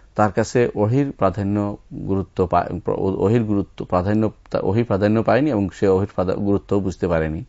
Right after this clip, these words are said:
এটা এই কারণে যে তারা দার্শন, তথাকথিত যে দর্শন শাস্ত্রে বিশ্বাসী ছিল, তারা মনে করত সবকিছু দর্শন দিয়ে হবে, চিন্তা গবেষণা দিয়ে সবকিছু তৈরি হয়ে যাবে। এই জন্য তারা আল্লাহ তাআলার রিসালাতের,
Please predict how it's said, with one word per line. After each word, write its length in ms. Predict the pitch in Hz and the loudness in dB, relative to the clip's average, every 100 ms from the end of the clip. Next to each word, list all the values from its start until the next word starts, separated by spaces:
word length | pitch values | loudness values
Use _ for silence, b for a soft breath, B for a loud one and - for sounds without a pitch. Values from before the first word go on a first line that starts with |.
| _ B B B B | _ B B B B
এটা 140 | 123 143 | 4 8
এই 120 | 135 | 8
কারণে 320 | 147 143 139 | 8 6 4
যে 100 | 131 | 2
তারা 240 | 110 117 120 | 2 4 4
দার্শন, 400 | 98 87 - 104 | 0 -2 -4 -2
তথাকথিত 420 | 101 117 110 107 | 0 0 0 0
যে 180 | 104 92 | -2 0
দর্শন 420 | 95 - 123 113 | -2 -2 -2 -2
শাস্ত্রে 340 | - 104 - | -4 -8 -6
বিশ্বাসী 280 | 98 - 104 | -4 -4 -2
ছিল, 160 | 113 156 | -4 0
তারা 160 | 131 | 2
মনে 200 | 131 131 | 4 2
করত 240 | 120 - 120 | 0 0 -2
সবকিছু 600 | - 104 - - 117 127 B B B B 101 | 0 -2 -2 -2 -4 -4 B B B B 4
দর্শন 400 | 107 101 127 113 | 4 6 4 6
দিয়ে 140 | 113 | 4
হবে, 220 | 110 110 | 4 2
চিন্তা 400 | 107 120 104 107 | 2 0 2 2
গবেষণা 400 | 98 98 98 117 | 4 4 2 0
দিয়ে 140 | 104 98 | 0 0
সবকিছু 400 | 98 90 98 92 | -2 -4 -6 -4
তৈরি 280 | 95 87 90 | -2 0 0
হয়ে 140 | 98 | 0
যাবে। 240 | 95 90 - b b b | 0 -2 -6 b b b
এই 100 | 104 | 2
জন্য 240 | 107 113 107 | 4 4 4
তারা 360 | 107 110 110 - b b | 4 2 2 -6 b b
আল্লাহ 240 | 101 107 | 2 2
তাআলার 400 | - 110 107 98 | 4 4 4 2
রিসালাতের, 720 | 101 95 101 110 110 - 107 | -2 -2 0 2 2 2 2